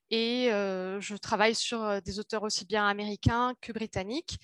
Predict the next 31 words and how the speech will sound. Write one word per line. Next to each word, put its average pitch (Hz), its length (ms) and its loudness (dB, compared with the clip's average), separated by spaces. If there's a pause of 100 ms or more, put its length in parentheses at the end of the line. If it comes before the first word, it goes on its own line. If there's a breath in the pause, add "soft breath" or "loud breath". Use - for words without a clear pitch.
(460 loud breath)
et 240 420 0
sur 220 300 -4
des 208 420 -6
auteurs 233 340 2
allant 208 260 4
de 214 260 -4
la 202 160 2
fin 208 200 -6
du 196 100 -10
dix-neuvième 190 420 -8
siècle, 262 420 0
avec 196 320 -2
par 196 120 -6
exemple 190 400 -10
Arthur 190 280 -8
Machen, 214 440 0 (480 loud breath)
jusqu'à 214 260 -2
des 202 160 -4
auteurs 214 220 -6
contemporains 208 680 0
comme, 196 280 -4
euh, 185 260 -8
justement, 185 600 -8
euh, - 60 -8 (100)
l'auteur 202 360 -6 (260)
dont 220 180 -8
on - 40 -10
va 196 100 -2
parler 190 180 -2
ce 190 140 -8
soir, 247 460 4